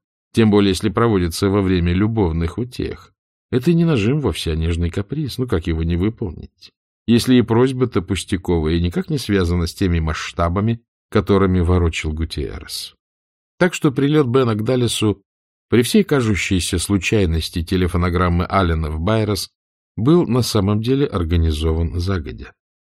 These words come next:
Не открывал Даллеса того, что он определял подробностями.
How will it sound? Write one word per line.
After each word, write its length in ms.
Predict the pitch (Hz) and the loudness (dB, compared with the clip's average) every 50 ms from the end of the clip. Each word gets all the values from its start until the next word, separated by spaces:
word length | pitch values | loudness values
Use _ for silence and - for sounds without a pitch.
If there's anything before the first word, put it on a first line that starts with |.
| _ _ _ _ _ _ _ _ | _ _ _ _ _ _ _ _
Не 100 | - 120 | 2 2
открывал 400 | 135 127 123 - 147 165 190 190 | 2 2 2 2 2 4 4 2
Даллеса 400 | 135 123 139 156 135 - - 98 | 2 2 2 2 0 0 -2 -4
того, 240 | 87 87 85 92 151 | -4 -2 -2 -2 -4
что 260 | - - - 98 98 | -6 -4 -4 -2 -2
он 160 | 101 104 95 - | 0 -2 -2 -4
определял 600 | 90 80 95 92 78 80 82 78 82 98 117 120 | -4 -2 0 0 0 0 -2 -2 -2 -2 -2 -4
подробностями. 1160 | - - 98 92 87 95 95 95 82 71 67 64 - - - - - - 80 80 - - | -4 -4 -2 -2 0 0 0 0 0 -2 -6 -8 -10 -10 -12 -12 -14 -16 -16 -16 -18 -20